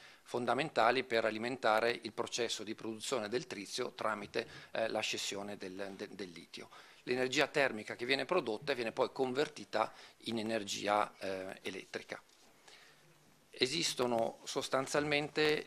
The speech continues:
diverse tecnologie, diverse famiglie di tecnologie in fase di studio, eh, al mondo con, diciamo così, eh, sia istituti di, di, di ricerca che operatori privati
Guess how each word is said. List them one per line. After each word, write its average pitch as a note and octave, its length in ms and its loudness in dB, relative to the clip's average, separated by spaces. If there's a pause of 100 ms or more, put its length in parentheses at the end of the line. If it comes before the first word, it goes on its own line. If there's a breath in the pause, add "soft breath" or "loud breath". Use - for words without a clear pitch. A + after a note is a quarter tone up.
diverse B2 500 6
tecnologie, A2+ 840 0
diverse B2 400 4
famiglie A#2 380 0
di G#2+ 120 -6
tecnologie A#2+ 840 -2
in A#2 120 -4
fase A2+ 320 0
di A2 100 -4
studio, D3+ 560 0
eh, - 340 -2
al A2 480 4
mondo B2+ 520 2
con, A#2+ 360 2
diciamo G#2+ 380 -4
così, A#2 400 0 (280 loud breath)
eh, A2+ 220 4
sia C#3 220 0
istituti A#2+ 480 -4
di, A2+ 240 -8
di, A2+ 340 -6
di A#2+ 120 -6
ricerca C3+ 500 0
che C3+ 140 2
operatori B2 500 2
privati B2 560 0